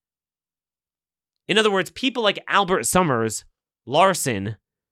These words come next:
and Mark Gordon are to the left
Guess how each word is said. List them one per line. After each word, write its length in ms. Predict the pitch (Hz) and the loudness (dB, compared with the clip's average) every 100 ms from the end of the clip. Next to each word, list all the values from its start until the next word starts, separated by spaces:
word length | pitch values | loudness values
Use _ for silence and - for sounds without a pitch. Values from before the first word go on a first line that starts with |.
| _ _ _ _ _ _ - | _ _ _ _ _ _ -6
and 200 | 165 147 | -4 2
Mark 240 | 175 165 | 2 2
Gordon 380 | 170 190 135 104 - | 4 4 4 -2 2
are 140 | 156 | 2
to 180 | 156 156 | 2 -4
the 140 | 143 | -4
left 640 | 131 127 196 - - - | -4 0 0 0 -6 -14